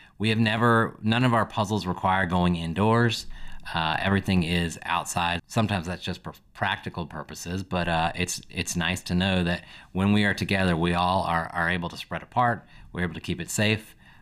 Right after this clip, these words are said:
Um, we are able to, uh, keep you outdoors, and, uh, and it's a, it's a nice way to spend some time with business colleagues or family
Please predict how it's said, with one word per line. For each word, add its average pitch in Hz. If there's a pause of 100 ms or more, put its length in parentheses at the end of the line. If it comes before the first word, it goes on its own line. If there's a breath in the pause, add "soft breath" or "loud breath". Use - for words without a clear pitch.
Um, 80
we 80
are 80
able 80
to, 82
uh, 78
keep -
you 92
outdoors, 85
and, 80
uh, 73
and 82
it's 78
a, 76
it's 85
a 85
nice 82
way 80
to 76
spend 82
some 76
time 82
with 80 (480 loud breath)
business 101
colleagues 92 (160)
or 82
family 78